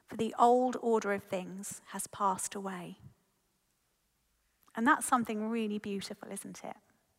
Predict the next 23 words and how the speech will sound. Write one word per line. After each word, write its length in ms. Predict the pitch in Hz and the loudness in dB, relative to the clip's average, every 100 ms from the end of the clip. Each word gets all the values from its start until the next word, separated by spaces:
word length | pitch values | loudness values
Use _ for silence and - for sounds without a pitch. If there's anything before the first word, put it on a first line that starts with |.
| _ _ _ _ _ _ _ _ 233 | _ _ _ _ _ _ _ _ -6
Really 320 | 240 240 226 | -4 -2 -4
beautiful. 600 | 202 196 - - - 185 _ _ _ _ _ _ - _ _ _ _ _ _ _ _ | -6 -10 -12 -14 -16 -16 _ _ _ _ _ _ -20 _ _ _ _ _ _ _ _
But 100 | 262 | -2
if 160 | 302 - | 0 2
that's 300 | 381 - - | 2 2 6
our 160 | 285 285 | 8 6
primary 800 | - - 302 359 370 226 - | 0 -2 0 0 0 -2 -2
hope 440 | - 220 - - - - _ | -2 -2 -2 -4 -16 -20 _
for 100 | 233 | -6
the 80 | 208 | -6
future, 640 | - 190 - - - 202 - | -8 -12 -12 -8 -6 -6 -6
then 160 | - 208 | -8 -6
we're 140 | 220 233 | -4 -2
missing 420 | 254 - 262 233 | 0 -2 -4 -2
out 280 | 233 220 - | 0 -2 -2
on 140 | 208 | -4
the 80 | 214 | -2
best 420 | 226 208 - - | -2 -4 -6 -12
bit. 240 | 262 247 - _ _ _ _ _ _ _ - - - | -6 -6 -8 _ _ _ _ _ _ _ -20 -16 -4
And 100 | 226 | 0
the 60 | 226 | 2
best 460 | 262 277 - - | 4 2 -2 -6
bit 500 | 202 - - - - | -6 -6 -10 -16 -16